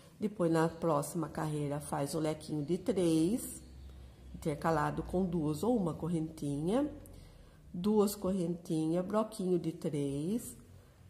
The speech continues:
no outro espaço, o lequinho, e assim sucessivamente. Ó, aqui tá o square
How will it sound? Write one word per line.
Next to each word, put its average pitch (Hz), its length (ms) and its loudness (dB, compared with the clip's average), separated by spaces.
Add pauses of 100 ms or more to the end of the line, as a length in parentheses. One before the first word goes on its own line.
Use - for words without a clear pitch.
(380)
no 240 180 6
outro 196 340 6
espaço, 151 600 0
o 180 40 4
lequinho, 208 880 2
e 233 160 2
assim 262 440 0
sucessivamente. 247 840 -2 (560)
Ó, 143 200 -4 (460)
aqui 185 300 -6
tá 196 160 -4
o 190 160 0
square 202 380 0